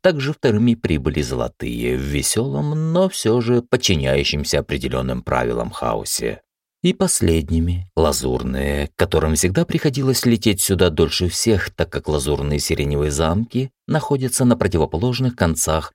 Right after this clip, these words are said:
драконьего архипелага. Собственно, по этой причине и они к лазурным тоже чаще всего прилетают последними.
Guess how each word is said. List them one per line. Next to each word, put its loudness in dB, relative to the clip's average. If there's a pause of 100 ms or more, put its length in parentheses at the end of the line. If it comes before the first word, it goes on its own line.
драконьего -2
архипелага. -4 (300)
Собственно, 2
по 2
этой 4
причине 2
и 4
они 2
к -10
лазурным 0
тоже 0
чаще 0
всего 2
прилетают -2
последними. -4